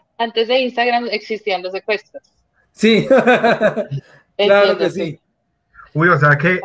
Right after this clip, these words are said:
Speaker 3: Ingrid Betancourt fue tremenda Instagramer.
Speaker 2: Sí, Ingrid,
Speaker 1: Ella
Speaker 2: yo no sé
Speaker 1: superó
Speaker 2: por qué
Speaker 1: todo.
Speaker 2: no. Es que se puso a demandar al país. Donde Ingrid no demanda al país, esa vieja es presidente ahora.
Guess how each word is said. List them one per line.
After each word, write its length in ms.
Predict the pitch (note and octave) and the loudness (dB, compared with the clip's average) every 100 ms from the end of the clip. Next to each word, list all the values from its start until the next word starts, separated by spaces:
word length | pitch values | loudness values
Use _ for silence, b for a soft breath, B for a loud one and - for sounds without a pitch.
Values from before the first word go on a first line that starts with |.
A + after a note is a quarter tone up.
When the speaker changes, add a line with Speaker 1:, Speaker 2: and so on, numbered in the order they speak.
| - | -4
Speaker 3:
Ingrid 340 | E3 D#3 E3 D#3 | 0 2 2 2
Betancourt 800 | F3+ G3 F3+ E3+ D#3+ D3+ D3 C#3+ - _ _ _ | 2 2 2 0 2 2 2 -2 -12 _ _ _
fue 140 | D#3+ | -2
tremenda 420 | D#3 F3 F3+ F#3 | 0 2 2 2
Instagramer. 680 | G3+ G3+ F#3+ D#3+ E3+ G3+ D3 C3+ - B B B - _ F3+ | 2 2 2 6 6 6 2 -2 -12 B B B -20 _ -18
Speaker 2:
Sí, 320 | - E3+ G3 | -6 -4 -4
Ingrid, 200 | G3+ D#3 F3+ | -6 -8 0
Speaker 1:
Ella 340 | G3+ G3+ C#4+ | 0 2 2
Speaker 2:
yo 140 | G#3+ B3+ | 2 0
no 60 | |
sé 60 | A#3+ | 0
Speaker 1:
superó 120 | A3 | 2
Speaker 2:
por 80 | F#3+ | 2
qué 60 | G#3 | 2
Speaker 1:
todo. 180 | G3 | 2
Speaker 2:
no. 220 | A#3+ G3 - _ _ _ | 0 -4 -16 _ _ _
Es 140 | F3+ E3+ | -10 0
que 100 | C4 | 0
se 80 | A3 | 0
puso 240 | A3 B3 | 0 0
a 40 | |
demandar 340 | A3 F3+ E3+ F#3 | 0 -2 -2 -2
al 120 | G3 | -2
país. 380 | F3 E3+ E3+ - | -4 -2 -4 -6
Donde 220 | E3 D#3+ | -8 -8
Ingrid 280 | G3 A3 B3 | -10 -10 -8
no 80 | B3+ | -8
demanda 320 | A3+ A#3 A#3 | -8 -8 -6
al 100 | A3+ | -8
país, 380 | F#3 G3 A3+ - | -6 -6 -8 -10
esa 180 | F#3 F#3+ | -8 -6
vieja 160 | F#3+ F#3 | -6 -8
es 80 | |
presidente 580 | D#3 F#3 D#3+ D3+ D3+ D3+ | -8 -8 -6 -6 -6 0
ahora. 380 | F3+ G3 F#3 D#3+ | 4 4 4 -2